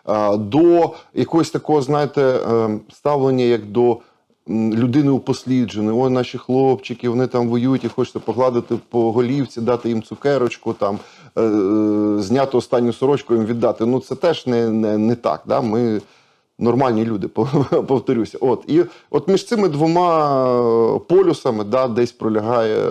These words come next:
нормальне, е, спілкування. Я розумію, що у багатьох, особливо чоловіків,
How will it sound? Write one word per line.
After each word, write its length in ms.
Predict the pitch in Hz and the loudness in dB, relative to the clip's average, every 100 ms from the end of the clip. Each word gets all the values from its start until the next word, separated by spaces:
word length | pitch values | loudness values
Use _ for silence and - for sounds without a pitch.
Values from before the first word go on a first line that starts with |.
| 95 95 | -2 -2
нормальне, 640 | 110 113 123 120 110 101 98 - | 0 0 0 0 -2 -4 -6 -8
е, 60 | - | -10
спілкування. 520 | - 120 - 120 107 | -4 -4 0 0 2
Я 100 | 139 | 0
розумію, 380 | 147 156 190 165 | 0 0 0 0
що 160 | 131 | -2
у 20 | 131 | -2
багатьох, 480 | 117 110 117 - | -2 -4 -4 -6
особливо 400 | 101 - 104 95 | -8 -6 -4 -4
чоловіків, 640 | - 98 101 98 - 147 | -8 -8 -6 -6 -4 -4